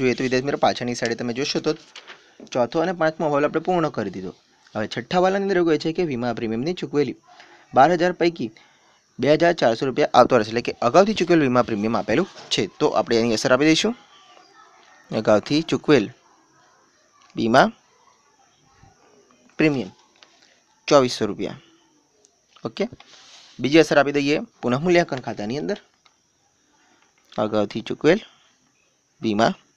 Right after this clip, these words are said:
પ્રીમિયમ રકમ છે ચોવીસો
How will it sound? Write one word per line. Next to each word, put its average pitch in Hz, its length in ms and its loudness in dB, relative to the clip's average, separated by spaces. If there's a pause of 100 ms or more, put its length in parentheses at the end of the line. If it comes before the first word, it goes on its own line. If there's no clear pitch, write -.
(1700)
પ્રીમિયમ 123 360 -2 (440)
રકમ 110 340 0
છે 147 160 -2 (1800)
ચોવીસો 120 340 -6